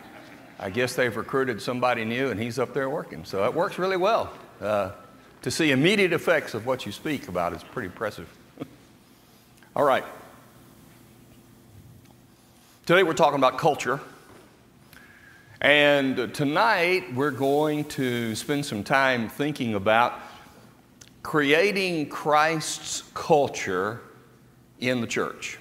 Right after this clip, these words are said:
We have today already discussed the idea of how Jesus lived in culture and how we can learn from him as being a church in culture.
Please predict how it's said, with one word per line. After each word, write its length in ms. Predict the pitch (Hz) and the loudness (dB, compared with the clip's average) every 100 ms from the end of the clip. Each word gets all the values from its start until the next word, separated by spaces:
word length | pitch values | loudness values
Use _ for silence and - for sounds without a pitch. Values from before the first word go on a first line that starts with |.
| - | -10
We 240 | 98 127 127 | -4 -2 0
have 840 | 135 131 131 127 127 117 107 - | 2 4 6 8 6 4 0 -8
today 720 | - 92 147 147 139 147 185 220 - - - - _ _ - - - | -12 2 6 6 6 4 -2 -8 -14 -20 -20 -20 _ _ -20 -20 0
already 500 | 113 131 127 135 123 | 4 4 6 4 2
discussed 640 | 107 110 - 151 139 - | -2 -4 -2 4 4 2
the 140 | 131 110 | 0 4
idea 840 | 117 110 98 113 143 147 120 110 - - - - - | 6 4 0 -6 2 6 6 6 2 -14 -20 -8 -4
of 120 | 95 | -2
how 480 | 127 123 117 110 95 | 2 4 6 4 2
Jesus 600 | 87 131 143 127 110 120 | 0 0 2 0 -2 0
lived 280 | 117 110 107 | 0 0 -2
in 140 | 98 | -4
culture 600 | - 131 107 - 110 131 - - - - | -2 0 0 -2 -4 -4 -10 -20 -20 -8
and 580 | 92 107 110 110 107 98 | 0 2 4 4 0 -4
how 760 | - - 123 123 120 117 113 104 - - - - - - _ | -2 2 4 4 4 4 2 -2 -10 -20 -20 -20 -20 -20 _
we 180 | - 123 | -4 -4
can 320 | 117 110 104 | -2 -2 2
learn 360 | 120 139 147 135 | 2 2 2 0
from 300 | - 117 101 | -2 -4 -4
him 840 | 98 139 139 131 113 110 110 120 113 | -2 0 2 2 2 0 0 -2 -4
as 460 | - 107 104 95 | 2 4 4 2
being 460 | 98 123 127 117 101 | 0 2 4 2 2
a 160 | 98 95 | 0 0
church 380 | - 110 101 95 | 0 0 0 -4
in 100 | 85 | -2
culture. 480 | 131 117 - 78 | 2 2 0 -8